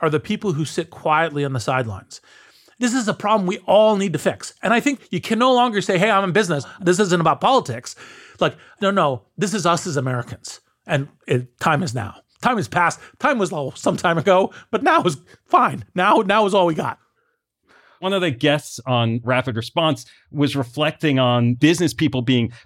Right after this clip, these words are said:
Speaker 2: pillars of the community, the sort of main street,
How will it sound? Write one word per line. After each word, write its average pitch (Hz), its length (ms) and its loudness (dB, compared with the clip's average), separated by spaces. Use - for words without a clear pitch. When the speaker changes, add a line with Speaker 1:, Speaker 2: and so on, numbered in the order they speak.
Speaker 2:
pillars 170 420 0
of 120 100 0
the 123 60 2
community, 123 640 2
the 98 140 -4
sort 127 200 0
of 120 140 0
main 165 460 4
street, 147 600 0